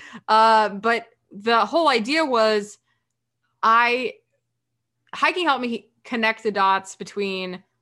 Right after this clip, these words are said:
trauma that I experienced earlier in my life, how that had manifested into unhealthy coping mechanisms, and how those unhealthy coping mechanisms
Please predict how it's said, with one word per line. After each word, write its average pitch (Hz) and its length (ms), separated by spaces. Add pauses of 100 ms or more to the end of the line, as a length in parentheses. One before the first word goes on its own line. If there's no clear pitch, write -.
(320)
trauma 285 360
that 277 140
I 247 80
experienced 208 560
earlier 202 240
in 190 60
my 185 100
life, 170 440 (400)
how 269 300
that 262 140
had 233 120
manifested 202 760
into 185 560
unhealthy 233 420
coping 202 320
mechanisms, 175 640
and 180 100
how 180 300
those 180 240
unhealthy 220 400
coping 196 280
mechanisms 175 680